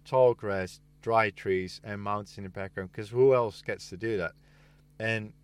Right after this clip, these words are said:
you get to see the beauty of it as well. Like, even, like, when you look at,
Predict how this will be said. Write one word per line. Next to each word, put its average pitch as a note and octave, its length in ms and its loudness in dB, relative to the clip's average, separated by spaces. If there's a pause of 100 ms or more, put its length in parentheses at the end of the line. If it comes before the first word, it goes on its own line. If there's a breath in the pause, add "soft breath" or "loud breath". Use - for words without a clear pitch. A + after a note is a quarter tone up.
(100)
you A2+ 120 -8
get C#3 220 4
to B2+ 60 -12
see C#3 220 -4
the A2+ 80 -6
beauty A#2+ 320 2
of C#3+ 140 -4
it A2+ 120 -8
as G2 120 -10
well. C3+ 200 4
Like, G#2 180 -2
even, C#3+ 480 -4 (600 soft breath)
like, A#2 200 -10
when C#3 120 -2
you D3 220 -2
look C3+ 240 0
at, A2 180 0